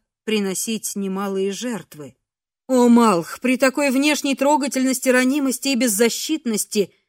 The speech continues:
Девушка могла оказаться крайне опасной. Безусловно, её судьбу должен определить совет. Да, именно так. Решение возникло неожиданно.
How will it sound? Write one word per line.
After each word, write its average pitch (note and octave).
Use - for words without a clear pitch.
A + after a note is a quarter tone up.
Девушка A#3
могла B3
оказаться B3+
крайне C4+
опасной. C4
Безусловно, G#3
её G#3
судьбу G#3+
должен G3
определить G3+
совет. A#3
Да, A#3+
именно B3
так. C4+
Решение G4
возникло B3+
неожиданно. E3+